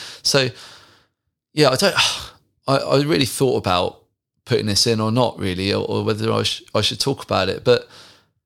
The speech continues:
'cause I don't know, I mean,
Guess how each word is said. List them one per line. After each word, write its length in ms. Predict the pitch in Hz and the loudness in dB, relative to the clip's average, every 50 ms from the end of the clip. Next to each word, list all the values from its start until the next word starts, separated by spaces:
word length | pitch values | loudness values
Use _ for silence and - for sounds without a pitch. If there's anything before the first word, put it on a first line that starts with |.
| _ _ _ _ | _ _ _ _
'cause 400 | - - 131 110 - - - - _ _ _ _ _ _ _ _ _ _ _ _ _ _ _ _ _ _ _ _ _ _ _ _ _ _ _ _ _ _ - | -2 0 2 2 0 -2 -6 -12 _ _ _ _ _ _ _ _ _ _ _ _ _ _ _ _ _ _ _ _ _ _ _ _ _ _ _ _ _ _ -6
I 80 | 147 | -2
don't 200 | 160 - 226 214 | 2 2 2 4
know, 80 | 202 220 | 4 4
I 100 | 208 147 | 4 2
mean, 240 | 117 147 147 147 | 2 0 -2 -2